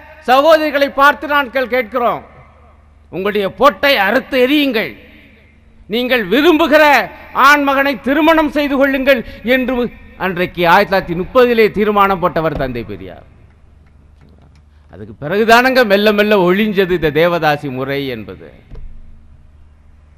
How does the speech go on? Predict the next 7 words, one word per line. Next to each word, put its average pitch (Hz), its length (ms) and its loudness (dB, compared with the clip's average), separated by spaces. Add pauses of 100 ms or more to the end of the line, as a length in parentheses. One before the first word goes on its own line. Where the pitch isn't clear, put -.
(140)
எவ்வளவு 262 340 -2
பெரிய 226 280 2
கொடுமை! 214 540 -2 (960)
சாமிக்கு 269 960 0
தாலி 269 320 4
கட்டி 269 280 0
கொண்டவர்கள், 196 720 -2